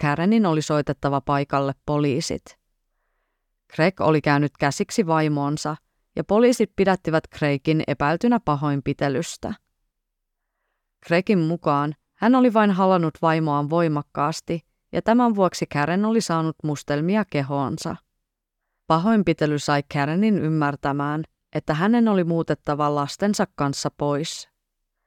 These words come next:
Hän vuokrasi oman kodin Kolumbiasta ja yritti pitää lasten elämän mahdollisimman normaalina. Pidätyksen jälkeen Gregin käytös muuttui entistä vaarallisemmaksi. Hän seurasi usein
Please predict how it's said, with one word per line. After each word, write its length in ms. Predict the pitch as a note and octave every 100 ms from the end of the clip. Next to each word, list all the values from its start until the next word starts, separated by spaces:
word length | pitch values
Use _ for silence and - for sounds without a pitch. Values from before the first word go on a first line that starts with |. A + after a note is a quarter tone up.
| _
Hän 220 | - C#3
vuokrasi 560 | C#3 F#3 - D#3+ D3 D3+
oman 320 | C#3+ D3+ G3+
kodin 360 | E3 D#3 D3+ D3
Kolumbiasta 800 | E3 E3+ D3+ D3 D3 D#3 - D3+ - _ _ -
ja 100 | E3
yritti 380 | G#3+ C4+ -
pitää 400 | A3 G#3+ F#3 E3+
lasten 480 | D#3+ D3 - A3 -
elämän 340 | E3+ E3 D3+ D3+
mahdollisimman 840 | C#3+ C#3+ D3 G#3+ A3+ F3 D3 C#3+
normaalina. 720 | C#3+ C#3+ D3 C#3+ D3+ - - F#3 _ _ _ _ _ _ _ _ _ _ _ _ _
Pidätyksen 640 | - E3 D3+ D#3 - D#3+ D#3
jälkeen 580 | D#3+ E3 D3+ D3+ D3 D#3+ _ _
Gregin 400 | D#3+ G3+ A#3+ A3
käytös 460 | F#3+ F3 F3+ D#3+ -
muuttui 380 | D3+ - D3+ D3+
entistä 520 | C#3+ D3 G#3 - A3
vaarallisemmaksi. 1200 | D#3 C#3+ C#3+ C#3+ C#3+ - C#3+ D3 F3 - - F#2+ - _ _ _ _ _ _
Hän 220 | - D3
seurasi 520 | - D#3 F3+ F3+ D#3+
usein 400 | D3+ E3 D#3+ D3